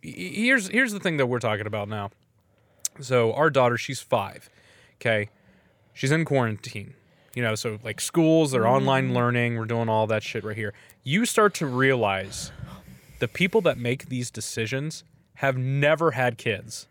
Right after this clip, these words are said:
Speaker 2: And if they have, it's been a really long time since they've had a little kid.
Speaker 1: And their kids are, like, fifty years old. Yeah,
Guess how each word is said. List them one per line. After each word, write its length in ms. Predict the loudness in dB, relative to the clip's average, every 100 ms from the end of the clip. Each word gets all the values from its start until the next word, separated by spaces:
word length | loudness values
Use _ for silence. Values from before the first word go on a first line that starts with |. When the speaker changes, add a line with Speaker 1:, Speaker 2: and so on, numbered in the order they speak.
| _ 0
Speaker 2:
And 120 | 4
if 100 | 6
they 160 | 6 4
have, 480 | 2 2 4 2 2
it's 160 | 0
been 140 | 4 4
a 80 |
really 320 | 6 6 6 6
long 280 | 6 6
time 320 | 4 2 2 2
since 220 | 0 2
they've 220 | 4 4
had 160 | 2 2
a 60 |
little 480 | 0 2 4 4 2
kid. 80 | 0
Speaker 1:
And 100 | 2
their 100 | 2
kids 300 | 2 0 2
are, 100 | 4
like, 200 | 4 2
fifty 360 | 0 0 0 -2
years 320 | 0 0 -2
old. 320 | -4 -6 -12 -12
Yeah, 420 | 0 4 6 4